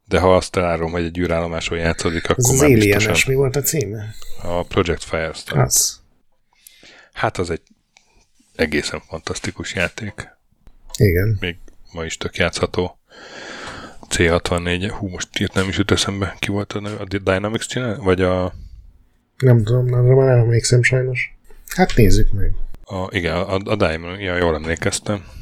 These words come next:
Speaker 1: A, a Dynamics, eh, fejlesztette, Electronic Arts adta ki nyolcvankilencben, és hát lelopták az Aliens-t,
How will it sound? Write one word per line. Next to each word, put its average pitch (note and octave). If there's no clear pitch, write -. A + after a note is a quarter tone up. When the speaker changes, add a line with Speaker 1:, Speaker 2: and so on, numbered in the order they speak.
Speaker 1:
A, G#2+
a G#2
Dynamics, F2+
eh, E2
fejlesztette, F2
Electronic F2
Arts E2
adta -
ki G2+
nyolcvankilencben, F2+
és -
hát -
lelopták E2
az E2
Aliens-t, D#2